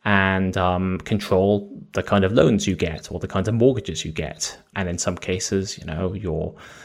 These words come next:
employment. And they take in probably more data than the Chinese social credit score system.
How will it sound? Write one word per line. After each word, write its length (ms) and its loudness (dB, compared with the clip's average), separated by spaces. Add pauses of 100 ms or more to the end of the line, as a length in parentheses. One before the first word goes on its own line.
(220)
employment. 800 2 (600)
And 600 2
they 240 4
take 280 2
in 300 4 (260)
probably 500 4
more 260 6
data 440 2 (320)
than 540 2 (160)
the 80 2
Chinese 380 4
social 240 0
credit 260 2
score 200 -10
system. 500 -8